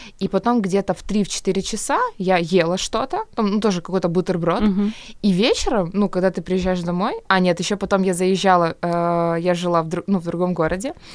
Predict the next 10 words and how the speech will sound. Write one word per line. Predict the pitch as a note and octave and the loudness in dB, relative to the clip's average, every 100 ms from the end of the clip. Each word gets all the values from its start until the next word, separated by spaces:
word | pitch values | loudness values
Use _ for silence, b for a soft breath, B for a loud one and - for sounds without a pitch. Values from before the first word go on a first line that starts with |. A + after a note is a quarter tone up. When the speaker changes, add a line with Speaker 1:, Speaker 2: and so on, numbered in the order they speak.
| B B G#3+ | B B -8
Speaker 1:
а, | - E3+ E3+ | -2 0 2
я | F3 | 0
выходила | F#3 F#3+ F#3 F3+ | -2 -4 0 0
с | F3 | 0
офиса, | D#3+ E3 A3+ | -4 -4 -8
заходила, | F#3 F#3 F3+ F#3 | -6 -4 -2 -4
покупала | F3+ E3 F3 E3+ | -4 -4 2 2
маленькую | E3+ E3+ E3+ D#3+ | 4 0 -2 -4
картошечку | E3+ E3 F3 - - F3+ | -6 -4 -4 -6 -10 -10
фри | - E3+ D#3 | -4 -4 -2